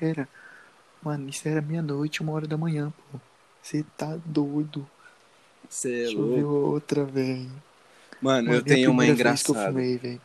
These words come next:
Speaker 1: Pode contar a sua.
Speaker 2: Eu tenho uma engraçada. Ô, cê tá ligado o João, o Joãozão gordão? Faz uma cota já. Daí tava eu e o João, velho. Daí a gente, eu fazia agronomia ainda na época.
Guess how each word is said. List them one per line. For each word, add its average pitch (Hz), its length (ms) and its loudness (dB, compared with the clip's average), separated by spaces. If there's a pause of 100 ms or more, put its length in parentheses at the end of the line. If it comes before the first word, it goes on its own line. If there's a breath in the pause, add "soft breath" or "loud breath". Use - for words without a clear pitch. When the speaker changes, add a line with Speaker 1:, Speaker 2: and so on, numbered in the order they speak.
(140)
Speaker 1:
Pode 156 220 2
contar 151 220 -4
a 143 40 -6
sua. 127 380 -6
Speaker 2:
Eu 117 140 0
tenho 123 220 0
uma 127 120 4
engraçada. 127 760 4
Ô, 143 120 8
cê - 80 -2
tá 143 120 4
ligado 143 420 4
o 147 100 4
João, 127 540 0
o 113 100 -6
Joãozão 120 540 -2
gordão? 113 580 2 (1200 loud breath)
Faz 127 200 -12
uma 160 160 -12
cota 156 360 -4
já. 123 340 -2 (200)
Daí 127 300 0
tava 139 520 2
eu 135 180 2
e 165 100 2
o 180 160 -2
João, 143 320 -4
velho. 113 220 -2
Daí 123 420 -2 (1080 soft breath)
a 131 80 4
gente, 131 240 0
eu 135 200 4
fazia 131 240 -4
agronomia 143 540 2
ainda 131 340 0
na 127 140 0
época. 135 400 -2